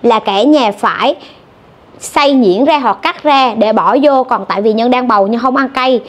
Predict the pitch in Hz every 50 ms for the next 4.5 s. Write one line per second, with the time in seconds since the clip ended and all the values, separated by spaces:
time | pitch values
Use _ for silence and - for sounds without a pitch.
0 | - - - - - - - 262 269 262 262 262 254 240 - 233 170 151 214 277
1 | 320 294 269 240 285 254 247 285 330 349 339 311 240 196 - 233 226 269 269 -
2 | 277 262 277 294 285 285 269 254 254 254 254 247 233 240 269 277 226 180 175 -
3 | - - - - - - - - 262 - - 330 285 254 262 277 285 294 285 -
4 | 233 240 240 - 269 269 277 269 -